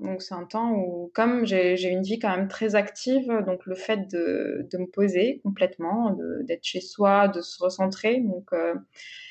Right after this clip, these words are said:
ça m'a permis de, déjà d'approfondir ma pratique, euh, mon chemin intérieur. Et, euh, ça a rendu, on va dire, le, le chemin un peu plus clair. Parce que comme on est très active, euh,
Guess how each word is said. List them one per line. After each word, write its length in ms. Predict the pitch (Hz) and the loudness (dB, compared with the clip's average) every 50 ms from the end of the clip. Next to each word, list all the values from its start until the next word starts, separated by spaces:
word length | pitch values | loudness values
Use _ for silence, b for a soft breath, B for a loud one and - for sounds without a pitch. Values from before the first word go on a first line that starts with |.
| B B B - | B B B -20
ça 200 | - - 208 196 | -2 2 4 6
m'a 160 | 202 208 202 | 8 8 6
permis 360 | 202 214 214 208 214 233 233 | 8 6 6 8 8 8 8
de, 720 | 208 196 196 190 185 185 180 180 180 175 170 170 170 180 - | 8 6 6 4 4 4 2 2 0 0 -2 -2 -2 -4 -4
déjà 260 | - 185 208 208 240 233 | 0 2 4 4 4 6
d'approfondir 800 | 208 220 214 214 - - 208 208 - 208 202 196 185 220 214 | 6 6 6 6 2 -2 -4 -2 0 2 2 2 2 2 2
ma 160 | 208 190 180 | 2 0 0
pratique, 720 | 196 - - 190 185 185 - - 226 233 240 247 247 247 214 | -2 -4 -4 -4 -4 -4 -4 -4 0 0 0 0 -2 -2 0
euh, 640 | 202 196 185 175 165 165 165 165 165 165 160 - - - - _ _ _ _ _ _ _ _ _ | 0 2 2 2 0 -2 -2 -4 -4 -4 -4 -6 -8 -10 -12 _ _ _ _ _ _ _ _ _
mon 180 | - 185 190 202 | -2 2 2 2
chemin 320 | 196 - 247 226 226 233 | 4 4 4 6 8 6
intérieur. 640 | 214 214 220 202 185 185 180 196 254 294 285 220 - - - B B B B B B B B B B B _ _ _ _ - | 6 6 6 6 8 8 8 8 8 8 6 4 2 -2 -6 B B B B B B B B B B B _ _ _ _ 2
Et, 240 | 208 214 233 240 | 4 6 6 8
euh, 160 | 220 202 196 196 | 8 8 6 6
ça 220 | 196 - 214 185 | 4 4 4 4
a 60 | 196 | 4
rendu, 340 | 202 208 220 226 220 226 277 | 4 4 2 2 4 4 4
on 80 | 277 240 | 4 6
va 140 | 214 202 | 6 4
dire, 180 | 196 220 247 240 | 4 4 2 2
le, 240 | 220 202 196 190 180 | 2 2 2 2 2
le 200 | 185 190 190 190 | 0 -2 -4 -6
chemin 280 | 190 - 226 233 254 262 | -6 -4 0 0 2 2
un 40 | 240 | 2
peu 120 | 240 226 | 0 -4
plus 200 | - - 220 220 | -6 -8 -10 -6
clair. 400 | - 165 - - - - _ _ _ - | -4 -4 -4 -4 -6 -10 _ _ _ -12
Parce 120 | 185 190 | -12 -10
que 100 | - 196 | -10 -10
comme 260 | 190 - 226 233 233 | -4 -2 0 2 2
on 120 | 220 208 196 | 2 2 2
est 220 | 185 185 185 - | 2 0 -2 -4
très 240 | - - 220 202 196 | -6 -2 0 4 4
active, 640 | 196 190 190 190 - - 240 254 269 247 233 196 - - - - | 4 4 4 0 -4 0 2 2 4 4 4 2 0 -2 -6 -6
euh, 600 | - 185 180 175 175 175 - 90 - - - - | -2 -2 0 0 0 -2 -2 -2 0 -2 -2 -4